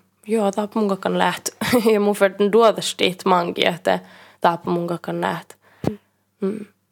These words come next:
No, tällä halkki teko Sami Grand Prix.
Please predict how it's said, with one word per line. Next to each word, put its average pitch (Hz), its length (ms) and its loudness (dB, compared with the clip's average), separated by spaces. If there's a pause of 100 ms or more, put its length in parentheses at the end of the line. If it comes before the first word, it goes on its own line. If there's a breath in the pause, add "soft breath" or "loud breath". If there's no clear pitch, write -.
(280)
No, 196 60 -2
tällä 202 220 0
halkki 214 540 -2
teko - 300 -12 (1160)
Sami 185 340 -4
Grand 185 200 -8 (120)
Prix. - 360 -10